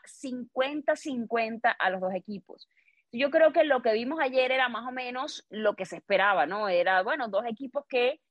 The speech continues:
yo creo que en estas instancias tampoco vamos a ver quizás ese fútbol espectacular, pero, eh, es una serie que va a estar muy apretada. Para mí eso, que el América se condena con, con todo lo que termina fallando, con todas las oportunidades que crea y que no consuma,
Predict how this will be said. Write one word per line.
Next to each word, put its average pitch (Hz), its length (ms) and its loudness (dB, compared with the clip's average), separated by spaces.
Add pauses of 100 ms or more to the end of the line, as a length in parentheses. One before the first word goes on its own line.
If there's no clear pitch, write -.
(260)
yo 233 100 -4
creo 233 100 0
que 240 60 -4
en 262 80 -4
estas 277 200 -4
instancias 262 500 0
tampoco 226 500 0
vamos 254 300 2
a 247 60 0
ver 247 260 -2
quizás 208 320 -10
ese 240 100 -10
fútbol 240 300 -4
espectacular, 240 800 2 (520)
pero, 262 440 6 (500)
eh, 220 560 -2
es 233 140 -4
una 240 120 -4
serie 247 180 -4
que 247 80 0
va 220 40 4
a - 20 -4
estar 226 160 -4
muy 214 140 -4
apretada. 202 540 2
Para 185 180 4
mí 262 320 -6
eso, 233 220 -6
que 202 80 -6
el 196 80 0
América 208 360 -4
se 254 160 -2
condena 214 560 0
con, 220 240 -2
con 190 260 -8
todo 202 200 0
lo 240 80 2
que 226 100 -2
termina 208 320 -6
fallando, 208 400 0
con 220 140 -4
todas 175 160 -2
las 233 100 2
oportunidades 214 460 -2
que 208 140 -6
crea 214 200 2
y 214 80 -2
que 202 120 -4
no 202 280 -8
consuma, 240 760 -2